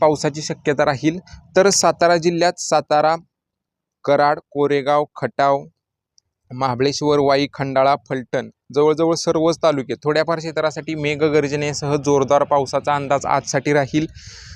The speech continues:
सांगली जिल्ह्यात आटपाडी, विटा, पलूस, तासगाव, जत,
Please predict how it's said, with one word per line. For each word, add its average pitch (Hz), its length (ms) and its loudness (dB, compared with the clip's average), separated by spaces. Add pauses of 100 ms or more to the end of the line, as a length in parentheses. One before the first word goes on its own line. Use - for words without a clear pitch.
(160)
सांगली 165 280 2
जिल्ह्यात 170 380 2
आटपाडी, 156 500 -2
विटा, 147 440 0 (140)
पलूस, 135 500 -2 (120)
तासगाव, 127 540 2
जत, 131 400 -2